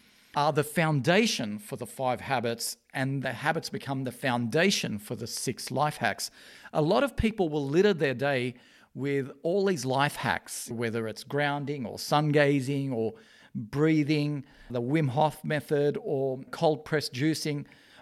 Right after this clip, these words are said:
But these life hacks, you cannot litter your day with life hacks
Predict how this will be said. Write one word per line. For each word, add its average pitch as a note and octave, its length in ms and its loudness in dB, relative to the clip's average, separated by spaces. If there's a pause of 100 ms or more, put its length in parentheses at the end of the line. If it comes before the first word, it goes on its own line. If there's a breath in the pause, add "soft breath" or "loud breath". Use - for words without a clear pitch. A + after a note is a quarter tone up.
(140 loud breath)
But E3 300 2 (480 soft breath)
these A3 460 2 (180)
life D3+ 420 2
hacks, - 280 -4
you - 60 -4
cannot B3 320 0
litter G3 300 2
your D#3+ 200 2
day D3+ 200 2
with C#3+ 180 -4
life C3 320 -2
hacks - 480 -6